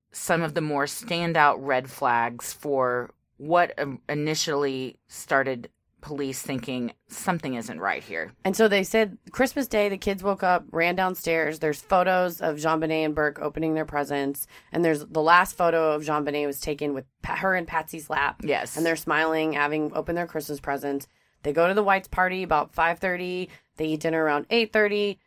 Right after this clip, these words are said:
Speaker 2: They leave around ten, get home
Speaker 1: Mm-hmm.
Speaker 2: a little bit after ten. They were gonna go to Michigan the next day.
Speaker 1: Yes, to their, uh, home they have there.
Speaker 2: Correct.
Speaker 1: On their private plane.
Speaker 2: Yes,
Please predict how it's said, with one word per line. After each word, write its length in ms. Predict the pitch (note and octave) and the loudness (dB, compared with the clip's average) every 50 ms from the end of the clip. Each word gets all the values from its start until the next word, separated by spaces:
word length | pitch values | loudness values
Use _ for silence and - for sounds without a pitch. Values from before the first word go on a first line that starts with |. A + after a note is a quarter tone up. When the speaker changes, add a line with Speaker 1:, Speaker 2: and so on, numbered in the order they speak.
| _ _ _ - | _ _ _ -2
Speaker 2:
They 140 | D#3 D#3+ D3+ | 0 0 2
leave 260 | D#3+ E3 E3 D#3 D#3+ | 2 2 0 0 2
around 260 | D#3 D3 D3+ D3 D3 | 0 0 0 0 -2
ten, 400 | - - G#3 G#3 G3+ G3+ G3+ F#3 | -2 -2 0 0 2 0 0 0
get 140 | E3 D#3+ D3+ | 0 0 0
home 160 | D#3 D#3 D3+ | 2 0 0
Speaker 1:
Mm-hmm. 80 | D#3 D#3 | 2 0
Speaker 2:
a 40 | |
little 160 | D3+ D3+ D#3 D3+ | 0 0 0 0
bit 100 | D#3+ D#3 | 0 0
after 260 | D3+ C#3+ C#3+ - D3 | 0 0 -2 -4 -8
ten. 420 | C#3+ - A3 G#3 G3+ G3 F#3+ G3 E3+ | -6 -2 0 0 2 2 0 0 0
They 100 | E3 D#3 | 2 2
were 100 | D3+ D#3 | 2 2
gonna 200 | E3 D#3+ D#3+ D#3 | 2 0 0 2
go 180 | D#3+ D#3+ D3+ D3 | 2 2 2 2
to 220 | D3+ - - D3+ | 0 -4 -4 -2
Michigan 480 | C#3+ D3 F3+ G3+ - A#3+ G3+ F#3+ E3 D#3+ | 0 0 0 -2 -2 -2 -2 0 0 0
the 60 | D#3 | 0
next 260 | D3 C#3 C#3 - - | 0 -2 -4 -6 -6
day. 140 | - D3 C#3 | -2 0 0
Speaker 1:
Yes, 340 | C3+ A#2+ E3 F3 - - - | 2 0 0 -2 -6 -8 -6
to 100 | - C#3+ | -4 -2
their, 400 | C#3 D3 C#3+ C#3+ - - A2 B2 A#2+ - | 0 0 0 0 -2 -4 -8 -12 -10 -8
uh, 140 | - B2+ C3 | -6 -6 -4
home 300 | C3 D3+ C#3 C3+ C3+ C3 | -4 -4 -4 -4 -4 -4
they 100 | B2+ C3 | -6 -6
have 240 | C#3+ B2 A2+ B2+ B2 | -6 -6 -6 -4 -4
there. 240 | A#2+ A2+ A2+ A#2+ | -4 -4 -4 -4
Speaker 2:
Correct. 240 | C3+ - E3+ D3+ C#3+ | -4 -2 0 4 4
Speaker 1:
On 160 | D3+ D#3 D#3+ | 4 4 4
their 140 | D#3+ D#3+ D#3 | 2 0 -2
private 600 | D#3 - - D#3 C#3+ D#3 D3 C3+ C#3 C#3+ C#3 - - | -2 -6 -16 -12 -2 2 4 4 4 2 0 -6 -8
plane. 420 | - - C#3 A2 E2+ G2 B2 C3 | -6 -4 -4 -4 -4 -6 -8 -8
Speaker 2:
Yes, 360 | D3+ E3+ F3+ D#3+ - - - | -4 0 0 0 0 -2 -8